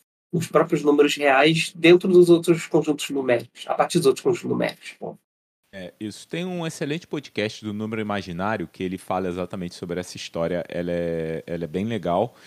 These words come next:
Speaker 2: E o que o Marcelo disse, quando, o que ele chamou de supremo, o Dedekind chamava de corte.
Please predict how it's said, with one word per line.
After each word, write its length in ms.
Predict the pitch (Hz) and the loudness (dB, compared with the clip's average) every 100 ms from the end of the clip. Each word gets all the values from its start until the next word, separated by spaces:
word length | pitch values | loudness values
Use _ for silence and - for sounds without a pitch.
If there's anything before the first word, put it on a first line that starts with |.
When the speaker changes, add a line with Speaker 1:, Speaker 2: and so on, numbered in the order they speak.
| - - | -20 -8
Speaker 2:
E 120 | 120 123 | -6 -2
o 100 | 127 | -2
que 160 | - | 0
o 220 | 165 147 113 | 0 0 -2
Marcelo 460 | 110 - 120 101 | -4 -2 -4 -4
disse, 420 | 87 147 - 107 | -4 -6 -2 -2
quando, 220 | - 117 - | -2 -4 -4
o 80 | 120 | 0
que 120 | 165 | 2
ele 100 | 170 | 2
chamou 280 | - 139 135 | 0 0 0
de 80 | - | -2
supremo, 760 | 123 - 123 156 120 92 - | -4 0 2 4 2 -2 -2
o 300 | 123 120 120 | 2 4 4
Dedekind 400 | 110 127 127 139 | 4 4 2 -4
chamava 320 | - 123 127 | -4 -2 -2
de 80 | 131 | -4
corte. 560 | - 107 87 - - | 2 4 4 -2 -12